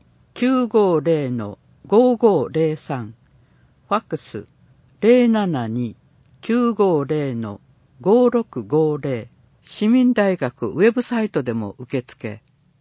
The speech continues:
地域就労相談、月曜から金曜、祝日は除く、九時から十七時。地域就労支援センター、人権文化センター内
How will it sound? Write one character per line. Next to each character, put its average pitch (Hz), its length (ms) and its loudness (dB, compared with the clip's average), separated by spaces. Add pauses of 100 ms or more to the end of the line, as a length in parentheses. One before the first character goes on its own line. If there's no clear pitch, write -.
(1800)
地 262 180 0
域 160 200 -6
就 214 360 -2
労 202 200 0
相 156 300 -6
談、 104 280 -12 (380)
月 214 340 -2
曜 233 220 2
か 120 160 -6
ら 117 100 -6
金 170 380 -2
曜、 120 260 -4 (320)
祝 - 340 -8
日 202 280 -6
は 165 240 -4
除 135 340 -4
く、 113 220 -12 (720)
九 269 100 -2
時 240 140 -6
か - 140 -2
ら 113 180 -8
十 170 220 -2
七 139 300 -4
時。 101 200 -16 (1400)
地 269 140 0
域 180 160 -6
就 214 340 -2
労 196 220 -2
支 - 200 -4
援 214 160 0
セ 180 200 -4
ン 151 100 -4
タ - 300 -16 (680)
ー、 135 60 -12
人 220 240 0
権 214 320 -4
文 196 240 -2
化 208 140 -4
セ 202 160 -4
ン 202 120 -4
タ 180 220 -4
ー - 20 -4
内 117 340 -6